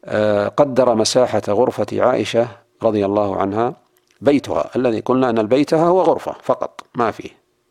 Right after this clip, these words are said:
ما في أشياء، لا فيها صالات ولا مجالس ولا دورات مياه ولا مطبخ ولا، وإنما البيت عبارة عن غرفة،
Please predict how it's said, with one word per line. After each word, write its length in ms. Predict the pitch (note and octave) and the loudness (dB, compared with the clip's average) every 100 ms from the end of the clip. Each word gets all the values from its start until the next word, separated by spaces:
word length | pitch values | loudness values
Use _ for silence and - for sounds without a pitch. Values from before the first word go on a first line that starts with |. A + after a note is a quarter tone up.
| _ | _
ما 100 | F#2+ | -10
في 160 | F2+ F#2 | -8 -10
أشياء، 320 | - - F#2 | -10 -8 -8
لا 160 | G2 F#2+ | -6 -8
فيها 460 | - E2+ F2 D#2+ - | -8 -10 -10 -12 -10
صالات 600 | - G2+ F#2 G#2 F#2+ - | -4 -2 0 0 0 -4
ولا 400 | G2+ F#2+ F#2 F2 | -8 -8 -10 -12
مجالس 680 | F2+ F2+ G2 G2+ G2+ - - | -12 -4 0 0 -2 -10 -12
ولا 340 | F#2+ F#2 E2+ | -10 -12 -12
دورات 460 | F2+ G2+ G2 G2 G2+ | -10 -6 -4 -4 -6
مياه 340 | G2+ G2+ G2 | -4 -4 -4
ولا 140 | F#2+ | -6
مطبخ 440 | F#2 G2+ G2 G#2 - | -8 -8 -8 -10 -10
ولا، 180 | - - _ - - - _ - | -16 -16 _ -20 -20 -20 _ -2
وإنما 360 | A#2+ C#3 A#2 | 0 0 0
البيت 380 | G#2 B2+ D#3+ - | 0 2 0 -2
عبارة 240 | G2+ B2+ | 0 2
عن 120 | G2+ F2+ | 0 0
غرفة، 360 | A2+ - - | -2 0 -2